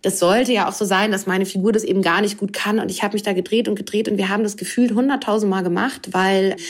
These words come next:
dann noch mal von dem Winkel und ja, da musst du auch noch mal, weil da bist du hinten im Bild und dann noch mal eine schöne große Totale und dann noch mal eine nahe. Und ich dachte so, Leute,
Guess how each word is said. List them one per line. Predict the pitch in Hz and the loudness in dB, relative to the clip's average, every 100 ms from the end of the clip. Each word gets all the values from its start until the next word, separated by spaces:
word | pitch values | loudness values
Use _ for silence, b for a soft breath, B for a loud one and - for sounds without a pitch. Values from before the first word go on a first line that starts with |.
| B - | B 0
dann | 170 | 2
noch | 160 | 2
mal | 165 | 0
von | 165 208 | 0 2
dem | 233 254 220 | 4 4 4
Winkel | 220 214 220 190 | 4 2 0 0
und | 185 | 2
ja, | 226 | 2
da | 214 | 2
musst | 214 214 | 0 0
du | - | 0
auch | 254 | 2
noch | 269 226 | 2 2
mal, | 220 | 2
weil | 214 | 0
da | 202 | -2
bist | 202 202 | -2 -2
du | 220 | 2
hinten | 226 226 | 2 2
im | 214 | 2
Bild | 202 | 0
und | 185 | 0
dann | 196 196 | -2 0
noch | 190 | 0
mal | 196 | 0
eine | 202 | 0
schöne | - 247 233 | -2 -2 0
große | 226 247 214 | 0 -2 -6
Totale | 214 240 302 | -10 -2 -2
und | 247 | 0
dann | 233 | 0
noch | 233 | 0
mal | 233 | 2
eine | 226 | 2
nahe. | 226 214 262 254 B B B B | 2 2 0 -2 B B B B
Und | 196 | 0
ich | - | 0
dachte | 208 202 208 | -4 -4 -2
so, | 190 | -2
Leute, | 190 196 208 | 0 -2 -4